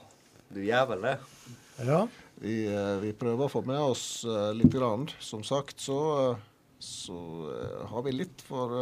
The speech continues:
Speaker 3: eh, vi spiller litt for lite kamper, ja. Eh, og, eh, s-,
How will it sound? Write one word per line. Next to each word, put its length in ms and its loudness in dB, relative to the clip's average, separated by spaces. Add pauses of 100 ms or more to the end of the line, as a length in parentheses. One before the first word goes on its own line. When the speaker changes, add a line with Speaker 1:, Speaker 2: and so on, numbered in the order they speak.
(140)
Speaker 3:
eh, 60 -2
vi 60 -4
spiller 240 -2
litt 160 -4
for 100 -8
lite 180 -8
kamper, 340 0
ja. 180 2 (420)
Eh, 200 -4
og, 600 0
eh, 40 -2
s-, 580 -14